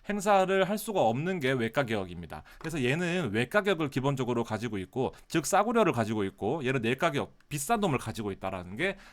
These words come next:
가장 큰 차이입니다. 조금 더 어렵게 설명을 해보면요. 지금 현재 나스닥이 뭐 거의 이만 가까이 와 있는데 어쨌든 제가 캡처한 시점에서는 만 구천 수준이었습니다.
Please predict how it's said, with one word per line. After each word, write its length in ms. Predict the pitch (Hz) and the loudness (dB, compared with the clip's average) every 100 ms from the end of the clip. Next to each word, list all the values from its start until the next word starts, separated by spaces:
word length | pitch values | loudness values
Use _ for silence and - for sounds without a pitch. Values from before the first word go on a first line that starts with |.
| - | -12
가장 280 | 131 165 | -4 -4
큰 140 | 147 151 | -2 -4
차이입니다. 640 | 185 185 139 90 78 78 - - - - - | 0 0 -2 -6 -12 -14 -18 -20 -4 0 0
조금 240 | 226 240 | -2 0
더 80 | 190 | 4
어렵게 400 | 123 190 180 160 | 4 2 2 2
설명을 400 | 180 180 180 165 | 2 0 -2 -2
해보면요. 600 | 170 113 104 113 170 120 | -2 -2 -2 -4 -2 -4
지금 240 | - 156 | -2 -2
현재 200 | 190 208 | 0 0
나스닥이 600 | 143 123 - 175 135 127 | 2 0 0 -4 -2 -2
뭐 140 | 131 117 | 0 0
거의 220 | 123 117 | 0 -2
이만 200 | 135 180 | 0 -2
가까이 300 | 113 - 127 | -2 -2 0
와 200 | 101 101 | 4 2
있는데 420 | 147 123 92 95 | 2 -2 -4 -4
어쨌든 360 | 95 147 139 131 | -4 -6 -6 -4
제가 200 | 135 139 | -2 -2
캡처한 340 | 202 - 202 | -2 0 0
시점에서는 580 | 143 170 147 127 123 185 | 0 -4 -2 -2 -2 0
만 180 | 107 120 | 0 -2
구천 360 | 131 - 208 | -6 -2 -2
수준이었습니다. 800 | 160 135 127 98 - 87 80 78 | -2 -4 -4 -6 -8 -12 -10 -12